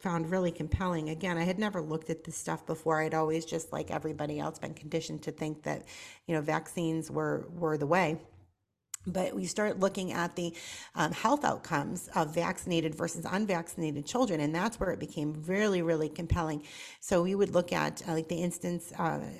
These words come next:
of, uh, autism, for example. Right now, it's one in every, uh, I believe it's thirty-three children are on the spectrum. And if you look at that same data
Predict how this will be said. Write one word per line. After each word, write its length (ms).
of, 360
uh, 120
autism, 640
for 120
example. 500
Right 160
now, 160
it's 180
one 200
in 100
every, 500
uh, 200
I 80
believe 200
it's 100
thirty-three 480
children 580
are 160
on 240
the 40
spectrum. 640
And 400
if 320
you 280
look 320
at 160
that 240
same 380
data 360